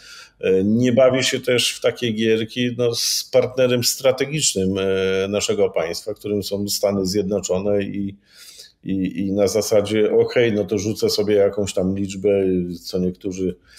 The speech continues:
e, komentują, że, że to przyzwyczajenie do, do pięćset plus i tam innych takich programów. E, absolutnie nie. No, to wynika, e, z pewnych kalkulacji i, mm, to wynik-, to jest wpisane,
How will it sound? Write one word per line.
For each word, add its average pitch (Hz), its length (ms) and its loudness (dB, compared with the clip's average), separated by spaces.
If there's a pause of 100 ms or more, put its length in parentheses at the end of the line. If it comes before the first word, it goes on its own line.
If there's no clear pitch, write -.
(260)
e, 90 180 0
komentują, 92 720 0
że, 87 180 0
że 85 240 -8
to 85 80 -4
przyzwyczajenie 92 920 0
do, 87 220 0
do 82 280 -2
pięćset 90 460 -4
plus 95 360 -8
i 92 100 -6
tam 85 280 -8
innych 90 380 -4
takich - 300 -10
programów. 95 640 -2 (460)
E, 107 260 2
absolutnie 147 600 2
nie. 156 420 4
No, 127 260 2
to 139 120 4
wynika, 131 440 2
e, 117 640 4
z - 100 -4
pewnych 117 380 -2
kalkulacji 110 1040 2
i, 98 400 0
mm, 95 720 -4
to 113 160 0
wynik-, 104 440 -2
to 113 80 0
jest 107 140 -2
wpisane, 117 540 0